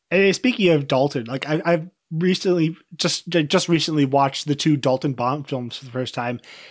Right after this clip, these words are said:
and it was, I, I love his take on the character, but it was kinda distracting hearing, you know, the shopkeeper's voice from Hot Fuzz and Mister Pricklepants come out of <laughs> James Bond's mouth.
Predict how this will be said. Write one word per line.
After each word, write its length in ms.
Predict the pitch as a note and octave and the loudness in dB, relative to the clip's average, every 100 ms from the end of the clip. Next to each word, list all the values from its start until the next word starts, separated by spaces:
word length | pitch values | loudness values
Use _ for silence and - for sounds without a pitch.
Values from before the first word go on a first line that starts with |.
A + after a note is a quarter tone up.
| - _ | -20 _
and 180 | F3 E3+ | 0 4
it 20 | |
was, 320 | E3 E3+ D3+ - | 6 4 2 0
I, 260 | E3 D#3+ D#3+ - | 4 4 2 0
I 80 | E3 | 2
love 440 | E3 D#3 F#3 C4 | 4 6 4 4
his 180 | G#3+ G3+ | 2 0
take 160 | - F#3+ | 0 0
on 80 | F#3+ | 0
the 100 | D3+ | 0
character, 320 | G3 E3 E3 | 2 2 0
but 60 | |
it 40 | D#3+ | 0
was 120 | D#3 | 0
kinda 320 | - F3 F3 | -2 -2 0
distracting 640 | E3+ D3+ - C3+ C3 F#3 D3 | 0 -2 -2 -2 -2 -4 -4
hearing, 460 | B2+ D3 C#3+ C#3 C3+ - - - _ | 2 2 2 -2 -6 -18 -20 -20 _
you 80 | - | 0
know, 60 | C#3+ | 2
the 100 | C#3+ | 4
shopkeeper's 720 | - F3 D3+ - E3 D#3 C3+ | 4 4 2 2 2 2 2
voice 460 | C3 C3+ C#3+ C3+ - | 0 2 2 2 -2
from 460 | - - C#3 C3 C#3 | -4 0 2 0 -4
Hot 220 | - D#3+ - | -2 -2 0
Fuzz 360 | D3+ D3 D3+ | 2 4 4
and 160 | F#3 C#3+ | 2 0
Mister 220 | C#3+ - | 0 -2
Pricklepants 600 | C#3+ C#3+ D3 E3 D3+ - - - - - - | -4 -4 -2 -2 -2 -6 -12 -14 -4 -2 2
come 180 | - D#3 | 2 4
out 100 | D#3 | 6
of 100 | D#3 | 4
<laughs> 220 | - C#3+ | 2 0
James 260 | D3+ D3+ D3 | 0 2 2
Bond's 340 | D3 D3+ D3 | 2 2 0
mouth. 340 | D3 C#3+ E3 | 0 0 -2